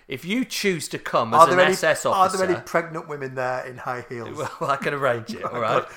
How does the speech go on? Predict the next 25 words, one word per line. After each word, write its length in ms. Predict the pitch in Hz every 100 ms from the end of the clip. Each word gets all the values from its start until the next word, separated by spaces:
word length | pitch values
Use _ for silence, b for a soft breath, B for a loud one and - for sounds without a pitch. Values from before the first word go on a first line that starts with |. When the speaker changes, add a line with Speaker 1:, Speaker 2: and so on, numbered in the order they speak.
| -
Speaker 2:
So 160 | -
I'm 80 | 143
an 60 | 156
S 180 | 175 190
S 180 | 156
officer. 520 | 151 127 123 - 120 147
Speaker 1:
Yeah. 120 | 127 - B -
Well, 140 | 214
no. 340 | 226 285 147 - B B B
I'm 200 | 165 175
saying 480 | - 208 147 131 156
that's 280 | 170 175 -
your 180 | 170 165
independent 600 | 170 160 - 156 135 131
choice. 340 | - 202 147 -
But 160 | 196 -
if 220 | 196 -
you 100 | 185
chipped 420 | - - 202 -
up 200 | 208 -
as 120 | 131
an 120 | 135 127
S 200 | 113 -
S 200 | 110 -
officer, 560 | 107 - - 98 139